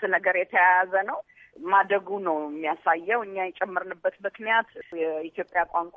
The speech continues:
ትምህርትና የጣይቱ የባህል ማዕከል ወደ ትምህርትን የጨመረበት ምክንያት አንደኛ ወጣቶችን፣ እ፣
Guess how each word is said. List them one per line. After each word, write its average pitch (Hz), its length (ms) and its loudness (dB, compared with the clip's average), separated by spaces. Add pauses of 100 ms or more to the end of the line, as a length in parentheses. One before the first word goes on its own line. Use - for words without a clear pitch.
ትምህርትና 190 540 -8 (480)
የጣይቱ 185 600 4
የባህል 196 460 2
ማዕከል 190 440 4
ወደ 190 240 0 (260)
ትምህርትን 214 560 -8
የጨመረበት 180 680 -4
ምክንያት 226 440 -2
አንደኛ 180 380 -2 (600)
ወጣቶችን፣ 196 840 -2 (180)
እ፣ 165 120 -6